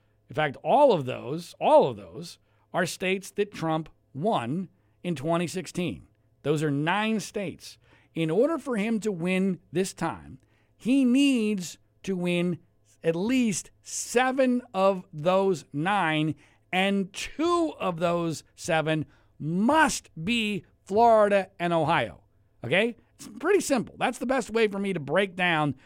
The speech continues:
where we are in this. There are nine states. He must win at least seven of those nine, and of those seven, two must be,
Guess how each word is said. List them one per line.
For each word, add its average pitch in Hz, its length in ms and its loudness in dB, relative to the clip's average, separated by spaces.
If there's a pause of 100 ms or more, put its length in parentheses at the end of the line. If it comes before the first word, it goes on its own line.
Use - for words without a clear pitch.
(260)
where 190 220 2
we 202 160 2
are 160 180 0
in 110 80 -8
this. - 160 -20
There - 140 -10
are 104 40 -8
nine 208 540 4
states. 240 640 -2 (480)
He 135 180 -4
must 233 340 4
win 175 360 -2 (120)
at 120 140 -6
least 156 440 -4
seven 254 360 2
of 233 80 0
those 226 240 2
nine, 185 480 0 (320)
and 143 140 -4
of 214 160 2
those 254 240 4
seven, 185 480 0 (280)
two 220 560 0 (160)
must 196 800 2
be, 165 420 -4